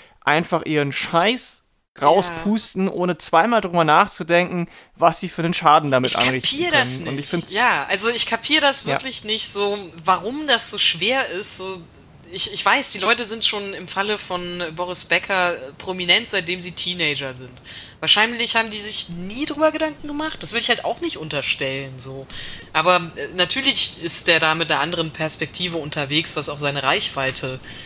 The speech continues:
Speaker 2: betrifft. Ähm, aber
Speaker 1: Mhm.
Speaker 2: finde ich das, also ich find's halt blöd so. Warum muss man da
Speaker 1: Mhm.
Speaker 2: überhaupt drüber diskutieren? So, also macht
Speaker 1: Ja.
Speaker 2: euch Gedanken, Leute.
Speaker 1: Aber deswegen finde ich's umso wichtiger, dass dann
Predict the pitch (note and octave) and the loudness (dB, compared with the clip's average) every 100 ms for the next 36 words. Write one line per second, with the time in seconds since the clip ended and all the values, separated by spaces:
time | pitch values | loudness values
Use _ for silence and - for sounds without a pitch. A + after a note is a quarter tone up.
0 | - - C#3+ - E3 D3 C3+ - - C#3 | -18 -12 -4 -2 0 0 -2 -4 -6 -6
1 | C#3 C3+ C3+ B2+ - D3 D#3+ D3+ D3+ D3+ | -6 -8 -12 -10 -4 2 2 2 -6 -6
2 | C#3+ D3 - G#2+ - G3+ - - G3 G3+ | -6 -10 -16 -20 -20 -20 -14 -6 -4 0
3 | A3+ - E3+ - - - D#3 D#3 - G#3 | 2 2 2 2 0 -4 -2 -2 -2 0
4 | F3+ D#3 - - - C#3 G#3+ - - C#3+ | 0 -2 -10 -20 -14 -8 -6 0 0 -2
5 | C3+ C3+ - D#3 D#3 F3+ F3+ F3+ D#3 D#3+ | -12 -16 -2 -2 0 -4 -4 -6 -6 -6
6 | F3 - - F3 E3 D#3+ D3 E3 - - | 4 4 6 4 4 2 0 -4 -4 -6
7 | D#3+ D3+ C#3 C3+ D#3+ - D3 - F#3+ G3+ | 0 2 2 -2 -2 0 -2 -4 2 2
8 | C#3+ B2+ B2 - C3 C3 B2+ C3+ C#3 C#3+ | 2 -6 -12 -10 -10 -10 -8 -8 -8 -8
9 | C#3 - D3 D3+ D3 C#3+ E3+ - D#3 F3+ | -12 -16 -8 -4 0 0 0 0 -2 -2
10 | - C3+ C3+ C3 B2+ D3 D#3+ - F3 - | -8 -8 -6 -4 2 4 4 2 2 2
11 | F3+ - E3+ D#3 F#3+ - E3+ D#3+ D#3 D#3 | 0 0 -2 0 -2 0 4 6 6 4
12 | E3+ D#3+ D#3 D#3 D#3 | 2 2 0 -2 -6